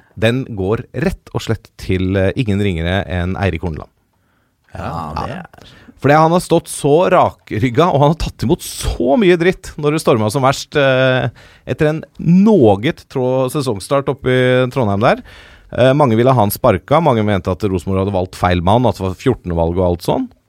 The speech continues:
Speaker 1: Eh, og det kan hende at det var riktig, men han sto der. Han har trua på eget prosjekt, og ja, han har gjort noen justeringer og gjort det mer til fire tre tre enn den fire fire to som han er vant til å spille.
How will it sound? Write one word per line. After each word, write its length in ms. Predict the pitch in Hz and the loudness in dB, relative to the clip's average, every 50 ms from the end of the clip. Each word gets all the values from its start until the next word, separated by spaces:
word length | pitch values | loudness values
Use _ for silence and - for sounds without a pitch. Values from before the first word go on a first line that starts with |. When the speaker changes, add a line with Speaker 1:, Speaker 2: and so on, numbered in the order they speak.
| - - | -10 -4
Speaker 1:
Eh, 160 | - 139 139 135 | 0 0 2 2
og 140 | 131 123 | 0 0
det 260 | 110 110 98 90 87 - - - - | 0 0 -2 -2 -6 -10 -16 -16 -8
kan 180 | - 85 87 | -4 -2 0
hende 160 | 147 214 247 - | 0 0 0 -2
at 140 | 123 - 135 | -4 -4 -4
det 140 | 127 120 113 | -2 -2 0
var 80 | 113 117 | 0 -2
riktig, 320 | 117 - _ - 143 - 277 214 156 143 | -4 -6 _ -6 -6 -6 -6 -12 -8 -2
men 140 | 131 139 | 0 0
han 160 | 143 185 202 233 | 2 2 0 -2
sto 240 | - - 175 139 | -2 0 2 4
der. 240 | 135 170 214 285 - - _ _ _ _ - - - - _ - | 4 4 2 0 -2 -10 _ _ _ _ -20 -20 -20 -20 _ -2
Han 160 | - 147 160 | 0 2 2
har 100 | 185 196 | 2 0
trua 320 | - - 156 143 143 143 | 0 0 2 2 2 4
på 80 | 165 175 | 2 2
eget 140 | 139 110 98 | 0 0 -2
prosjekt, 420 | - 143 - - 208 240 - - _ - | -4 -4 -2 -2 -2 -2 -4 -8 _ -2
og 180 | 120 127 151 | 0 2 4
ja, 160 | 151 147 175 220 | 4 4 2 2
han 120 | 208 170 | 0 0
har 80 | 165 170 | 0 0
gjort 180 | 156 143 139 | -2 -2 -2
noen 160 | 151 143 151 180 | -2 -2 0 0
justeringer 640 | 185 - - 147 123 120 117 117 123 131 151 165 | 0 0 2 2 2 2 2 0 0 -2 -2 -2
og 100 | 160 151 | -2 -2
gjort 220 | 143 139 139 _ | -2 -2 -4 _
det 160 | - 160 156 160 | -4 -4 -2 0
mer 320 | 147 127 117 110 110 117 | 0 0 2 0 0 -2
til 140 | 117 - 139 | -4 -6 -6
fire 260 | - 143 131 110 117 | -2 -2 0 0 -2
tre 220 | 113 - 123 123 117 | -2 0 0 0 0
tre 160 | - 120 110 | 0 0 0
enn 100 | 113 120 | 0 0
den 140 | 117 113 123 | 0 -2 -2
fire 320 | - - 131 107 95 90 101 - | -2 -4 -2 -2 0 -2 -2 -2
fire 220 | - 107 95 104 - | -2 -4 -4 -4 -6
to 160 | - 104 101 98 | -6 -4 -4 -4
som 180 | - - 113 95 | -4 -6 -6 -2
han 260 | 104 101 101 104 98 - | -2 -2 -2 -4 -4 -4
er 100 | - 101 98 | 0 2 2
vant 180 | 101 98 95 92 | 2 2 0 -2
til 120 | - 127 120 | -4 -6 -4
å 20 | |
spille. 400 | - - 147 104 113 160 233 | -2 0 0 2 2 2 0